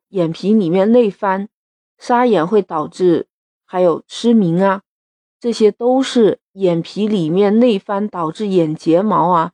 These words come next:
刮到眼角膜，最后这个眼角膜一受损，都知道啊，人的眼角膜是没有再弄的了，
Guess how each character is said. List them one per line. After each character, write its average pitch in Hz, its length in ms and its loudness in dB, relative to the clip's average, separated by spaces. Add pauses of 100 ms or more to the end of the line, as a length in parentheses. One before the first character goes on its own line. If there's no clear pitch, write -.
(300)
刮 220 200 2
到 226 140 2
眼 190 260 2
角 175 160 0
膜， 160 400 -2 (400)
最 247 160 2
后 226 240 2
这 214 140 -2
个 196 100 4
眼 170 240 0
角 208 160 0
膜 170 240 0
一 196 100 0
受 240 240 2
损， 180 300 -2 (640)
都 220 160 0
知 220 100 -2
道 214 140 4
啊， 170 240 -2 (160)
人 180 200 -2
的 220 120 4
眼 175 260 2
角 190 160 0
膜 165 220 -2
是 196 100 -4
没 185 160 0
有 196 180 0 (140)
再 196 160 -2
弄 190 240 0
的 165 80 -4
了， - 160 -6